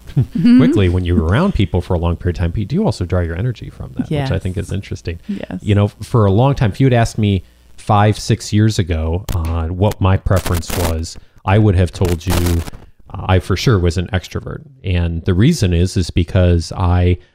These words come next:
Speaker 1: have always been in jobs where there were a lot of extroverted type functions that I had to do and responsibilities I had to do on a regular basis.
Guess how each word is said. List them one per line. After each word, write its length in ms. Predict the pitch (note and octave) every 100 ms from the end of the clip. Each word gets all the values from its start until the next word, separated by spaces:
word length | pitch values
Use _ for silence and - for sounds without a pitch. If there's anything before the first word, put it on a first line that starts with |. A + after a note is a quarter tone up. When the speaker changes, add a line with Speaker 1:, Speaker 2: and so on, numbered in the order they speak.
| _
Speaker 1:
have 160 | G2+ F#2
always 400 | - A2 A#2+ F#2
been 180 | - F#2
in 120 | F2
jobs 440 | E2+ E2 F2+ - -
where 300 | F2+ E2+ E2+
there 140 | F2+
were 140 | F2 E2+
a 40 |
lot 180 | F2+ F2
of 60 |
extroverted 680 | D#2+ G2 - A2 F2+ F2+ F#2
type 300 | - F#2 E2+
functions 540 | - F#2+ F2 - G2+ -
that 80 | F2+
I 60 |
had 220 | E2 F2
to 100 | -
do 320 | E2 F2 E2+ G#2
and 100 | E2
responsibilities 800 | E2+ - F2 - F2 F2+ F2+ F#2
I 40 |
had 80 | F2
to 80 | F#2+
do 160 | F#2
on 80 | F2+
a 60 | E2+
regular 300 | F2 F2 E2
basis. 440 | E2 E2 A#2+ A#2+